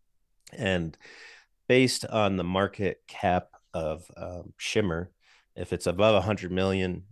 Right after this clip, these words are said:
you're on a regular tier basis. If you're, if the market cap is below a hundred million, we're on a lower tier. And, and that's really because if the market cap is lower, the Shimmer treasury is quite lower.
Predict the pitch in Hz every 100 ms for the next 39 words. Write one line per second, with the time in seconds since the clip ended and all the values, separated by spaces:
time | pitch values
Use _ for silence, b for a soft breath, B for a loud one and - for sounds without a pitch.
0 | _ 90 85 80 78 85 92 92 87 82
1 | - 90 80 78 - - - - - 85
2 | 82 - - 85 80 82 80 - 82 85
3 | - 107 110 95 95 87 90 87 85 82
4 | 76 78 85 82 76 - 101 82 85 -
5 | 117 127 123 107 104 95 85 B B B
6 | B _ - - 101 90 85 - - 95
7 | - 85 107 101 92 98 85 80 82 87
8 | 87 85 87 - b b b _ 76 -
9 | 117 101 - 90 87 87 80 78 - -
10 | _ _ _ _ _ _ - 82 85 85
11 | 80 78 80